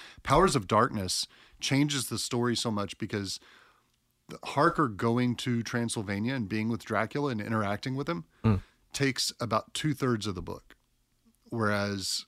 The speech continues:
Speaker 2: Oh, wow. It's
Speaker 1: Yeah.
Speaker 2: only about a third in the, in the other novel.
Speaker 1: Right. And
Speaker 2: Yeah.
Speaker 1: the, and the rest of the stuff of the other novel,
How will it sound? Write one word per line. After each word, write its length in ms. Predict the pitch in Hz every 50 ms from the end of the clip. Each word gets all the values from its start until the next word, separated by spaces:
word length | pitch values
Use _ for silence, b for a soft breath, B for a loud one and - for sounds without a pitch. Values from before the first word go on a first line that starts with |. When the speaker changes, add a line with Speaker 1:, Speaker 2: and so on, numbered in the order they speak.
| _
Speaker 2:
Oh, 100 | 107 110
wow. 320 | 107 110 107 104 98 107 - - _
It's 240 | - - 110 95 -
Speaker 1:
Yeah. 60 | 120
Speaker 2:
only 200 | 120 120 117 113
about 260 | 110 107 110 107 107 104
a 60 | 101
third 380 | - - - 120 110 107 104 107
in 160 | 104 101 101
the, 300 | 98 95 101 110 120 - - _ -
in 160 | 120 117 110
the 280 | 104 101 98 95 - - -
other 220 | 110 113 107 101 101
novel. 320 | 101 95 95 92 95 -
Speaker 1:
Right. 360 | - 117 117 117 110 101 - - - -
And 220 | 127 113 110 117
Speaker 2:
Yeah. 100 | 117 120
Speaker 1:
the, 140 | 117 - 123
and 400 | 120 117 110 110 113 117 110 110
the 80 | 120
rest 360 | 110 104 123 139 151 - - 160
of 80 | 143
the 80 | 123 123
stuff 280 | - - 147 135 120 -
of 80 | 113
the 120 | 101 110 107
other 160 | 113 117 131
novel, 380 | 131 135 143 143 151 160 156